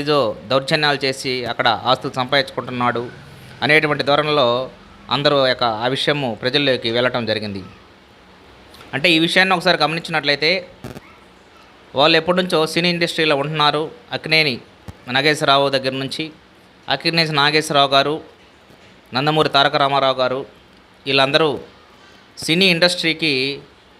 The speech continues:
ఒక మూల స్తంభాలలాగా నిలిచినటువంటి వ్యక్తి, మహనీయులు వాళ్ళు. అంతవంటి మహనీయుల యొక్క బిడ్డల యొక్క విషయంలో అంత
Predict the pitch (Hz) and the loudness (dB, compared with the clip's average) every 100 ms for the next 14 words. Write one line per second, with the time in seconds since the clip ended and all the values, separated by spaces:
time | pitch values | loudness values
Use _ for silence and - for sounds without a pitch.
0 | - - - - - - 123 135 - 123 | -20 -20 -20 -20 -20 -10 0 2 0 -2
1 | 135 170 175 175 170 160 147 135 131 123 | 0 0 0 2 2 4 2 2 -2 -4
2 | 131 127 120 117 117 104 113 107 135 127 | -6 -6 -4 -6 -6 -8 -10 -6 -4 -2
3 | 120 117 104 101 92 - - - - 123 | -2 -2 -2 -4 -10 -16 -20 -20 -10 -4
4 | 151 156 156 156 156 156 143 135 170 180 | 0 0 0 -2 0 0 -2 0 2 2
5 | 175 160 151 135 139 - - - - 120 | 4 2 2 2 0 -6 -20 -20 -6 0
6 | 147 170 165 147 143 160 156 156 131 131 | 4 4 4 0 -2 -2 0 0 0 0
7 | 156 - - _ 123 151 | -4 -10 -20 _ -6 0